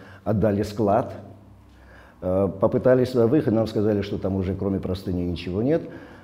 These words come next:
Э, потом мы решили пойти на, к нашим пограничникам, э, застава, прям там недалеко напротив, на берегу моря.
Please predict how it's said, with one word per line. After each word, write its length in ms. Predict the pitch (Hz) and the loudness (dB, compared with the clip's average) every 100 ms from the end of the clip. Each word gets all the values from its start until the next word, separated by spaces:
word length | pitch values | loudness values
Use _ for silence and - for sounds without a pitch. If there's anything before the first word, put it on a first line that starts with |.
| - | -10
Э, 200 | 90 95 98 | -4 -2 0
потом 280 | 110 135 | 2 4
мы 120 | 120 107 | 6 4
решили 380 | 107 - 104 | 2 2 2
пойти 400 | 104 104 107 101 | 2 2 0 0
на, 480 | 104 101 98 95 95 92 | 2 2 2 2 0 -2
к 40 | 98 | -2
нашим 500 | 104 101 98 87 92 - - - 101 98 | 0 0 -2 -2 -4 -10 -16 -8 -6 -2
пограничникам, 920 | 101 101 139 170 120 101 87 82 87 - - - - - - - | 0 2 2 2 -2 -2 -2 -4 -8 -16 -20 -20 -20 -20 -14 -4
э, 280 | 95 92 | -2 0
застава, 500 | 87 95 - 95 87 | 0 -2 0 0 0
прям 240 | 85 90 87 | 0 -2 -2
там 180 | 90 90 | 0 2
недалеко 460 | 95 90 90 90 | 2 2 2 0
напротив, 460 | 90 85 87 80 76 - - - - | 0 0 -2 -4 -8 -12 -20 -20 -8
на 100 | 92 | -4
берегу 340 | 87 90 95 98 | -2 0 0 2
моря. 340 | 135 127 | 2 2